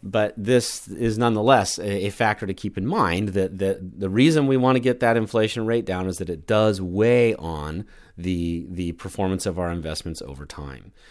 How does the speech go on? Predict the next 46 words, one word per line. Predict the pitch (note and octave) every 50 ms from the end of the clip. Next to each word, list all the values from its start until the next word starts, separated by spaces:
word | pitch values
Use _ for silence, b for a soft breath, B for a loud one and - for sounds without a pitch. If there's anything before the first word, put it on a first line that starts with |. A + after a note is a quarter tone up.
| B B B B B
which | B C3+ C#3 - - -
I | E3+
think | F3 - A#3 A3+ -
you | C3+ A#2+
knew, | A#2 A#2 A#2 A#2+
but | A#2+ - - B2+ G#2+
you | C3 C3
might | C3 C#3+ C#3+ D3+ -
not | C#3+ A#2+ A#2
have | A#2 A2 G#2+
known | A2 A2 A2 A2 G#2+
exactly | F#2+ F2 E2+ E2 E2 G2+ G2 G2+ G2+ G#2 - - F#2 F2 F2
how | E2+ F2 F2 E2
directly | D#2+ E2 G2 F2 E2+ E2+ E2+ F#2 A#2+ C3 - - - - E2+ D#2+ D2 D2+ D#2 F2+ B B B B B B
that, | - E2 F2 F2 E2+ F2 - -
that | - F2 E2 E2+ E2 D#2+ -
inflation | - F2+ E2+ - F#2+ F2+ F2+ - - F#2+ E2
rate | E2 D#2+ D#2+ D#2
does | D#2 E2 D#2+ D#2+ D#2
in, | E2 D#2 D#2 D#2
in, | - E2 D#2 D2+ D2 D2+ D2+ F2+ G2+ - - - - B1
uh, | C#2 C#2+ C2+
impact | D2 F#2 F2+ F2 - E2+ D#2+ C#2+ - -
our | - D2 C#2+
investments. | C2 C2+ C#2+ C#2+ C#2+ C#2+ - - G#1+ G1+ - - - - - B B B B B B B B B B B B B B B B B B B B B B B _
Going | - D#3 E3 D#3+
back | D#3+ F3 F3 E3
through | - D#3 C#3
time, | C3+ F3+ G3 F3+ C#3+ B2
you | A#2+
might | A#2+ B2+ C3 B2
find | - C#3 C3 B2+
it | A#2 A2 G2
interesting | C3 C#3 - D#3 - - G2+ F2+ F2+ E2+
that | G2 F#2+ F#2 - -
the, | F#2 F2 F2 F2 F2
the | F2 F2+
highest | F2+ - - C#3 D#3+ E3+ E3 D#3+ - - - - - -
inflation | B2 A2 G#2+ - - B2 A#2+ A#2+ B2 B2+ A#2
rate | A2 A2+ A2+ A2+ G#2
in, | - G2 F#2 F#2 F#2 F#2+
in | - F#2+ F#2 F2 F2+ F#2 F#2 - G2 G2+ F2+ E2 F2
U | G#2 G2 A2 A2+ A#2
S | A2+ A2+ A2 - -
economic | - G2+ - G#2 F2+ F2 F2 E2+ E2 -
history | F#2 E2 - - E2+ E2 E2+ F2+ G2+